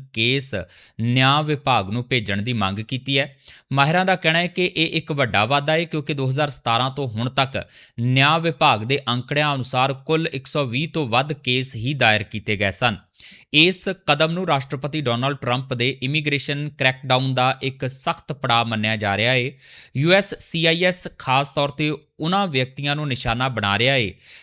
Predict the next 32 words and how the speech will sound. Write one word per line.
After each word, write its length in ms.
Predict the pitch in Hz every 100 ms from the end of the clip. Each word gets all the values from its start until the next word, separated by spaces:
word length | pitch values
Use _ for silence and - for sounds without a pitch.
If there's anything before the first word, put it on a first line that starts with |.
| -
ਜਿਨ੍ਹਾਂ 240 | 131 175
ਨੇ 100 | 196
ਧੋਖਾਧੜੀ 680 | 196 185 - 143 143 165 131 - _ -
ਜਾਂ 540 | 113 147 175 180 - 104 107
ਗਲਤ 320 | 143 175 180
ਬਿਆਨਬਾਜ਼ੀ 640 | 143 139 139 120 117 131
ਰਾਹੀਂ 380 | 131 127 143 113
ਗੈਰ 180 | 110 117
ਕਾਨੂੰਨੀ 360 | 127 127 131 135
ਢੰਗ 280 | 131 104
ਨਾਲ 220 | 95 117 127
ਨਾਗਰਿਕਤਾ 520 | 104 101 110 - 120
ਪ੍ਰਾਪਤ 460 | - 98 - 120
ਕੀਤੀ 320 | - 123 131 131
ਹੈ। 80 | 131 _ _ _ _ _ -
ਯੂ 160 | 147
ਐਸ 200 | 190 196 208
ਸੀ 320 | - 160 165
ਆਈ 200 | 160 170
ਐਸ 240 | 170 -
ਦੇ 220 | 139 131
ਬੁਲਾਰੇ 420 | 147 123 113 127 147
ਮੈਥਿਊ 480 | 110 113 - 143 135
ਜੇ 260 | 113 127
ਟਰੈਗੇਸਰ 840 | 135 113 113 101 104 110 - 139
ਨੇ 160 | 131 120
ਕਿਹਾ 280 | - 104 117
ਹੈ 140 | 120
ਕਿ 140 | 131 127
ਉਹਨਾਂ 160 | 135
ਦੀ 100 | 139
ਸੰਸਥਾ 580 | 131 107 104 - 120 -